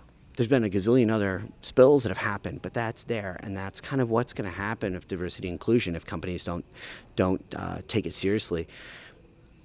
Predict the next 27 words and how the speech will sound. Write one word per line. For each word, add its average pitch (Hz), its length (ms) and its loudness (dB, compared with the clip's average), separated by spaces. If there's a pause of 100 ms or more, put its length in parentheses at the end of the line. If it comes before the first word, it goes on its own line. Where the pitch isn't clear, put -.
(300)
And 156 220 4
I'll 117 100 0
tell 117 200 0
you, 107 160 2
when 98 120 0
people 110 280 -2
are - 20 0
saying, 95 300 -4
"Are 110 100 -2
they 98 140 -2
coming 123 440 4
to 87 200 -4
us?" 80 260 -6 (800)
Yes, 120 460 2
they 104 180 2
are, 101 400 4
but 82 160 -2
one 123 180 4
of 185 80 4
the 156 60 2
things 101 380 -2
that 95 140 -2
we 120 140 4
have 131 120 6
a 98 40 2
diverse 98 360 -2
workforce, 92 640 -6